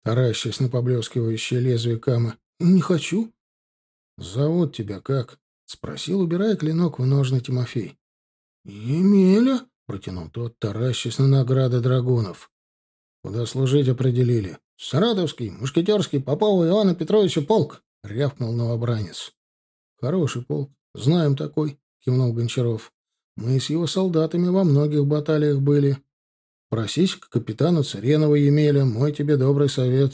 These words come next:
Он сам хороший офицер, и фельдфебель у него Ануфрий Игнатьевич весьма опытный. Командиры они, конечно, строгие, но о солдатах своих заботятся.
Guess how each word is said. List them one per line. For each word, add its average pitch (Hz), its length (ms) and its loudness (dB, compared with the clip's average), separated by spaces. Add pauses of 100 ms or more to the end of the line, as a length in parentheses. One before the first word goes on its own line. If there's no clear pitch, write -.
(120)
Он 110 160 -6
сам 156 300 0
хороший 160 460 2
офицер, 151 580 0 (300)
и 165 60 -16
фельдфебель 165 640 -2
у 165 80 4
него 165 320 4
Ануфрий 160 480 2
Игнатьевич 151 600 2
весьма 151 340 2
опытный. 143 680 2 (480)
Командиры 214 440 2
они, 107 180 -2
конечно, 95 460 -12
строгие, 190 500 0
но 190 140 2
о 220 40 2
солдатах 165 460 0
своих 160 300 -2
заботятся. 135 760 0